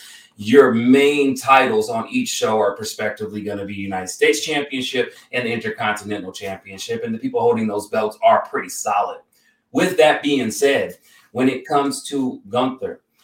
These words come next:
um, showcasing Imperium is a plus. You gotta understand, they're a sound group. If you watch the N X T product, you would know that and know that they're a sound group. So much, in fact, that Triple H brought up, um, what you call it, Giovanni,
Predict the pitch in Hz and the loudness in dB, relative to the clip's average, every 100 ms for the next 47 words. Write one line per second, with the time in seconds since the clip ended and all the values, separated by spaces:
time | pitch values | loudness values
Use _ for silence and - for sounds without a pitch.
0 | _ _ _ 117 127 123 123 - - - | _ _ _ 4 8 6 4 -4 2 2
1 | - 208 208 180 160 127 113 139 143 117 | 4 2 0 -4 -4 -6 -2 0 0 0
2 | 107 107 113 113 - 175 - - - - | -4 -6 -4 -6 -2 -2 -2 -6 -14 -18
3 | _ _ 131 127 156 170 147 117 165 180 | _ _ -4 2 4 4 2 -2 -4 -4
4 | 123 127 - - 147 135 135 123 107 156 | -2 -2 -2 -4 0 0 0 -2 2 2
5 | - - - 123 127 110 - - - 110 | 0 -8 -8 -6 -2 0 0 -2 -10 -12
6 | 110 127 113 - 113 110 - 165 120 - | -8 -8 -8 -10 -14 -10 -2 0 -2 -8
7 | _ _ _ 107 120 113 107 113 120 120 | _ _ _ -12 -8 -6 -6 -4 -2 0
8 | 110 107 107 110 110 101 110 101 98 113 | 0 0 -4 -4 -4 -6 -6 -6 -6 -8
9 | 101 98 95 95 - 160 202 - 147 - | -10 -10 -12 -16 -4 -2 0 -2 -4 -2
10 | 127 123 113 - 127 117 117 110 - - | 0 0 -6 -8 -8 -6 -6 -6 -10 -16
11 | 95 123 104 - 113 107 - _ _ _ | -2 4 4 4 0 0 -4 _ _ _
12 | - 110 107 101 104 123 135 127 - 104 | -6 -2 -2 -2 -4 -4 -4 -8 -2 -2
13 | 101 92 123 117 113 123 107 | -2 -8 -4 -2 0 -2 -2